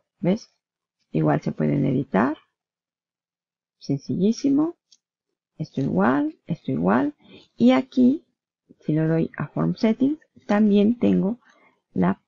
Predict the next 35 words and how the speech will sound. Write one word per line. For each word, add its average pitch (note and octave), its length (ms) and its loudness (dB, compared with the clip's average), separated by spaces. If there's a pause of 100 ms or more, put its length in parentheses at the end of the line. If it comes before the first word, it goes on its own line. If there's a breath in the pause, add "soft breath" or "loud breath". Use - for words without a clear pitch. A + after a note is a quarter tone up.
página E3 440 -2
de G3 80 2
gracias. A#3 360 -2
Aquí F3 300 -2
yo F3+ 160 2
ya F3+ 200 2
tengo E3+ 260 -2
cargada F3 320 0
esta F3+ 200 -4
página F3+ 300 -2
de F3 60 2
gracias F#3 320 -2
porque - 300 -6
este, D#3+ 360 -2 (600)
este F#3 280 2
opt-in E3 300 2
está - 200 -4
activo A3+ 500 2 (460)
y E3 140 0
ya D3+ 120 2
tengo D3 200 -2
la C#3+ 140 -2
página D#3 300 -4
de F3+ 80 0
gracias, G#3+ 440 -6 (520)
¿vale? G3 240 -2 (320)
Muy G3+ 180 2
sencillito. D#3+ 600 -2 (380 soft breath)
Ya A3 220 2
sea F3 380 0 (100)
que - 80 0
lo E3 120 2
hagas C#3+ 400 -4
en D#3 320 -2
MailerLite F3+ 720 0